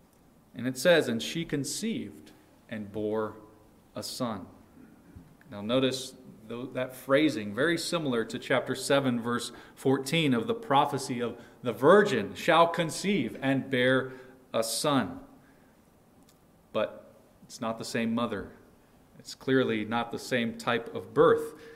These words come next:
It's not the same child. So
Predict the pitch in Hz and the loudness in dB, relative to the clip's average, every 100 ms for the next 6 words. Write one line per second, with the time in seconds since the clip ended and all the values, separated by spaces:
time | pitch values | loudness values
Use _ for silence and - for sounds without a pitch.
0 | - - 117 - 110 107 104 - 95 92 | -20 -12 -10 -8 -8 -8 -10 -8 -8 -8
1 | - 135 113 92 - - - _ _ _ | -4 -2 -2 -6 -16 -20 -20 _ _ _
2 | _ _ _ _ _ _ _ _ _ _ | _ _ _ _ _ _ _ _ _ _
3 | _ - 123 117 110 - | _ 0 6 6 4 -2